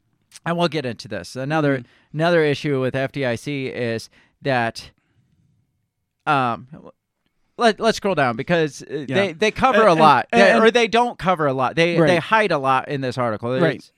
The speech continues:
Speaker 2: And, and, and something that you didn't mention, which I had brought up right be-, as we were going on, is that the C F O and, uh, C E O, Greg Becker and Daniel Beck, had s-, sold off three point six billion dollars in stocks.
Speaker 1: Of their own stock?
Speaker 2: Of their own stock two weeks before this happened.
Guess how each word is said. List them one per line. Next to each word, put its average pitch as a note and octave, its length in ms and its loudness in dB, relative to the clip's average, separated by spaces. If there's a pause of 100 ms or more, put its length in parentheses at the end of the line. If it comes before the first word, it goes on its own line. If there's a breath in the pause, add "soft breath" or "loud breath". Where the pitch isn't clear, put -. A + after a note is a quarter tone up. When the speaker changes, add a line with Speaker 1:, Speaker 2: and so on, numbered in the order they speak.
(120)
Speaker 2:
And, G#3+ 180 6
and, G3+ 220 4
and F#3 180 0
something A#3+ 280 0
that E3+ 140 4
you D#3+ 100 -2
didn't D#3+ 140 4
mention, C#3+ 240 2
which C#3 140 0
I E3 80 6
had D3+ 120 6
brought D3 220 4
up C3+ 180 2
right C#3+ 160 2
be-, B2+ 160 -8
as C3+ 200 -2
we C3+ 80 -2
were B2+ 40 -4
going C3+ 280 -4
on, C3 240 -4
is C3+ 280 -10
that C#3+ 260 -6 (380 soft breath)
the C#3+ 280 -2
C B3 240 -8
F G3 180 -4
O E3+ 400 0
and, D3+ 240 -6
uh, C3 320 -6
C F#3+ 380 -12
E D3 40 -2
O, C3 200 -4
Greg D#3 340 -8
Becker D#3 340 -6
and B2+ 140 -6
Daniel C3 300 -8
Beck, C#3 300 -6
had C3 120 -6
s-, - 160 -12 (100)
sold A3+ 440 4
off D#3 260 4
three G#3+ 240 -6
point F3 320 -4
six - 300 -8
billion C#3+ 480 2
dollars B2+ 500 2
in A2+ 80 -6
stocks. A2 580 -2
Speaker 1:
Of D3+ 120 -6
their D3+ 120 0
own A3 160 2
stock? C4 300 -2
Speaker 2:
Of E3 100 2
their D3+ 160 4
own F3+ 220 2
stock D3 500 2 (340)
two C4+ 180 2
weeks B3 240 -2
before D#3+ 500 2
this B2+ 220 -4
happened. - 480 -6